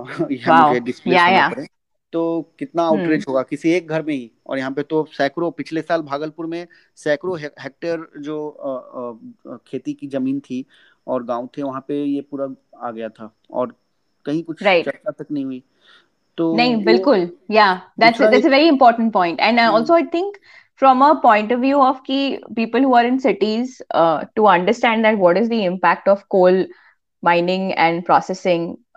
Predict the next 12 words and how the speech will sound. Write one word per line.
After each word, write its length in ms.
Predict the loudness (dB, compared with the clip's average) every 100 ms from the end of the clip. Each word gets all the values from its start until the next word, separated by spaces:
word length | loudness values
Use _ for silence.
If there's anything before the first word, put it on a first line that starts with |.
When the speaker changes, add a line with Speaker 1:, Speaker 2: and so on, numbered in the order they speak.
| -6
Speaker 2:
in, 280 | -4 -2 0
uh, 260 | 0 0 -2 0
places 340 | 2 2 0
where 340 | 2 4 4 2
it 180 | 0 -4
happens 340 | -2 -4 -6 -14 _ _ _ _ -4
and 200 | -2 0
the 80 | 0 4
cost, 420 | 4 4 -4 -20 -12 0
true 140 | 0 4
cost 280 | 4 2 0
of, 120 | 0